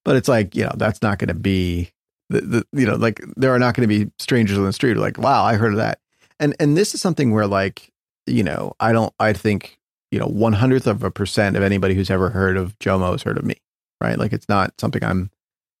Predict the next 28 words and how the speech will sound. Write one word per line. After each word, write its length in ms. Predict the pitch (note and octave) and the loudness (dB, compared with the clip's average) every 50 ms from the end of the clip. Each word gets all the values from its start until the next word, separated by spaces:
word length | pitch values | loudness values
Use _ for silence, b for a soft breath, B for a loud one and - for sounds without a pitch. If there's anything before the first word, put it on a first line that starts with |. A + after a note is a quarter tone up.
| _ - | _ -6
uh, 140 | - - - - | -6 -6 -4 -6
that 200 | - - A2+ G#2 | -2 0 2 2
I'm 160 | G2 G2 F#2+ | 2 2 0
associated 640 | G2 - - - D3+ E3+ - - A#2+ G#2+ F#2+ G2 | 0 0 0 2 2 2 2 2 0 2 2 0
with, 260 | F#2 F#2 F#2+ G2 G#2 _ _ _ _ _ _ | -2 -2 -4 -4 -6 _ _ _ _ _ _
but 120 | B2 A2+ | -2 -2
it's 120 | G2+ - - | -2 -2 -4
a 40 | |
thing 300 | G#2 - - B2 A#2+ A2+ | -2 0 2 2 4 4
that 220 | A2 G#2+ G2+ - _ _ _ | 4 2 0 -2 _ _ _
I, 460 | - G2+ G2+ G2+ G2+ G2+ G2 G2+ G#2 - _ _ _ _ _ _ _ _ _ _ _ _ _ _ | -4 -2 0 0 0 0 -2 -4 -6 -10 _ _ _ _ _ _ _ _ _ _ _ _ _ _
you 120 | - A2 G#2 | 0 0 0
know, 120 | G2 G2 | 0 -2
played 260 | - - - A#2 G#2+ G#2 | -4 -2 0 2 2 2
a 60 | G2+ | 0
tiny 380 | - - B2 B2+ C3 C3+ C#3 C3 | -2 0 0 2 2 4 2 2
role 560 | G#2+ G#2 G#2 G#2 G#2 G2+ G2 G2 G2 F#2+ - _ | 2 2 2 2 4 2 2 2 0 -2 -4 _
in 120 | - G#2 F#2 | -6 -6 -4
contributing 520 | - G2+ F#2+ - A#2 G#2+ G2 G2+ G2+ F#2+ | -4 -6 -4 -2 -2 0 0 0 -2 -2
to, 120 | - - G#2+ | -4 -4 -4
like, 180 | G#2 G2 - _ | -4 -4 -8 _
putting 220 | - - G2+ G2 | -6 -4 -4 -2
the 80 | F#2+ F#2 | -2 -4
idea 300 | F#2 - - - G#2 - | -4 -6 -6 -6 -6 -6
out 120 | - - _ | -8 -8 _
in 60 | - | -12
the 60 | - | -10
world. 400 | - - - - - C3+ C3 C3+ | -8 -6 -6 -4 -6 -6 -8 -10